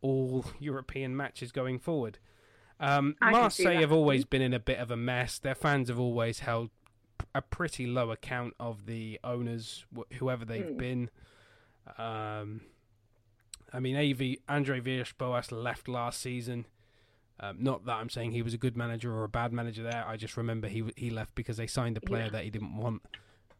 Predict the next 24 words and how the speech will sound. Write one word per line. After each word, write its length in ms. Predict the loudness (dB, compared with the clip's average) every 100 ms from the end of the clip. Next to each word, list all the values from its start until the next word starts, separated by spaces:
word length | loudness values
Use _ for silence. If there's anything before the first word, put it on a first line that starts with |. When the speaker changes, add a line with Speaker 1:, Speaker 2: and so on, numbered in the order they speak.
| -12
Speaker 1:
Um, 540 | -8 -8 -6 -8 -10 -14 -20 -20 -20 -20 -20 -20 -20 -20 -20 _ _ _ _ 0
Speaker 2:
As 200 | 4 8
you 60 | 8
Speaker 1:
I 20 |
Speaker 2:
do. 80 | 10
Speaker 1:
think, 200 | 6 4 -6 -20 -2
I 100 | 0
think 200 | 2 -2
Lazio 600 | -2 -4 -4 -2 0 0
win 240 | 2 2 4
that. 200 | 2 0 _ _ _ -20 _ _ -20 _ _ _ _ 0
Speaker 2:
Mm. 480 | 2 2 0 -2 -2 _ _ _ _ _ -2
Speaker 1:
I 1080 | 4 6 6 6 6 4 4 2 -2 -4 -8 -16 _ -6
think 220 | -2 0
Marseille 420 | 0 -2 -2 -4 -4
finished 280 | -4 -6 -4
second, 320 | -4 -2 -2
Lokomotiv 560 | -2 -2 -6 -6 -8
Moscow 360 | -8 -10 -8 -8
third, 320 | -8 -6 -6
and 80 | -4
Galatasaray 640 | -4 -4 -4 -4 -2 -2
finished 260 | -2 -8 -4
bottom. 340 | -6 -4 -8